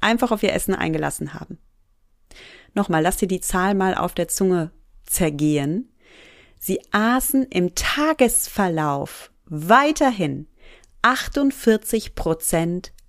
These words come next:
mehr als andere Studienteilnehmer, selbst wenn der Computer schon weg war. Woran liegt das?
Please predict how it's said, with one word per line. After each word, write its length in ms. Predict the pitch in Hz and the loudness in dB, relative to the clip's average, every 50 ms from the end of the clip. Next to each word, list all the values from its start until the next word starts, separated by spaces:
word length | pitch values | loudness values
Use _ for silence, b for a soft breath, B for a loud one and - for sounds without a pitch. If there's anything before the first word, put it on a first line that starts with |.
| _ _ _ | _ _ _
mehr 680 | 170 156 160 165 165 175 185 196 202 208 208 208 208 - - - | -6 -2 0 2 6 8 8 8 8 6 4 2 -2 -4 -6 -4
als 200 | 196 185 - - | -4 -4 -2 -2
andere 260 | - 185 175 - 170 | -2 -2 0 -2 -4
Studienteilnehmer, 920 | - - 180 151 160 147 151 - 165 156 151 147 151 147 147 139 143 160 - - | -4 -4 -4 -2 -2 -4 -4 -4 -4 -4 -4 -4 -4 -6 -6 -8 -10 -12 -12 -8
selbst 440 | 180 175 208 226 240 240 - - - | 0 4 4 4 4 2 -4 0 2
wenn 120 | 202 202 | 4 4
der 80 | 196 190 | 4 4
Computer 400 | - 196 190 - 202 - 202 185 | 2 0 2 2 2 2 2 2
schon 180 | - 185 180 | 2 2 2
weg 200 | 170 165 - - | 2 0 -2 -2
war. 260 | - - - - - - - - - - - - - B B B B B B B B B B B B | -8 -8 -8 -10 -14 -16 -16 -18 -18 -18 -18 -20 -20 B B B B B B B B B B B B
Woran 260 | - 196 208 208 202 | 4 6 6 8 6
liegt 280 | 202 208 233 226 - - | 6 4 4 2 2 2
das? 420 | 262 302 381 427 - - - - | 2 2 2 -2 -6 -8 -8 -10